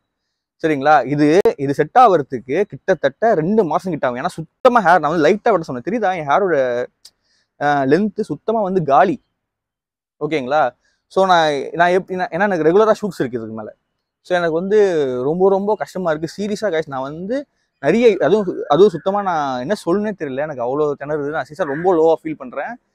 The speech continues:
இன்னொன்னு, எனக்கு சுத்தமா அவங்க சர்வீஸும் பிடிக்கல. இந்த லட்சணம் பார்த்தா சொல்ல, நான் YouTube போனேன். சரி, நம்மள மாதிரி யாராவது பாதிக்கப்பட்டிருப்பாங்க இல்லையா, இல்ல யாராவது நல்ல ரிவ்யூ கொடுத்துருப்பாங்கன்னு சொல்லிட்டு YouTube பக்கம் போய் பார்த்தா,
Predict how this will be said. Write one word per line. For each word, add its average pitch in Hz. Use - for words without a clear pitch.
இன்னொன்னு, 202
எனக்கு 143
சுத்தமா 214
அவங்க 202
சர்வீஸும் 185
பிடிக்கல. 143
இந்த 165
லட்சணம் 175
பார்த்தா 151
சொல்ல, 151
நான் 165
YouTube 220
போனேன். 127
சரி, 170
நம்மள 139
மாதிரி 190
யாராவது 175
பாதிக்கப்பட்டிருப்பாங்க 135
இல்லையா, 131
இல்ல 123
யாராவது 135
நல்ல 143
ரிவ்யூ 143
கொடுத்துருப்பாங்கன்னு 135
சொல்லிட்டு 143
YouTube 196
பக்கம் 131
போய் 127
பார்த்தா, 113